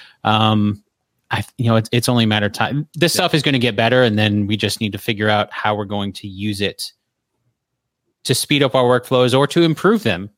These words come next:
Speaker 1: I mean, the, the time it takes to do things might take the sa-, take the same amount of time, but you just end up with a much better result.
Speaker 2: Yeah.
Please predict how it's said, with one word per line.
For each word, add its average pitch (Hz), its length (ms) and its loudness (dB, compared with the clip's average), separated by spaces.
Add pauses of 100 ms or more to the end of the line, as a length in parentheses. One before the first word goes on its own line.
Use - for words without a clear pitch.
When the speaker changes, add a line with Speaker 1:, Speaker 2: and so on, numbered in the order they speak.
(200)
Speaker 1:
I 117 60 -6
mean, 113 280 -2
the, 120 260 2 (280)
the 135 80 2
time 175 220 -2
it 139 80 -4
takes 156 240 -2
to - 40 -4
do 143 160 4
things 135 220 -2
might 123 160 -2
take 123 180 -4
the - 80 -2
sa-, 120 220 2 (240)
take 120 200 -4
the 120 80 0
same 117 160 0
amount 110 220 2
of 110 60 -2
time, 113 260 0
but 110 180 0 (220)
you 120 100 -2
just 113 220 0
end 113 100 2
up 107 140 0
with 117 120 0
a 110 40 0
much 107 260 0
better 101 220 0
result. 95 420 -4 (300)
Speaker 2:
Yeah. 135 180 2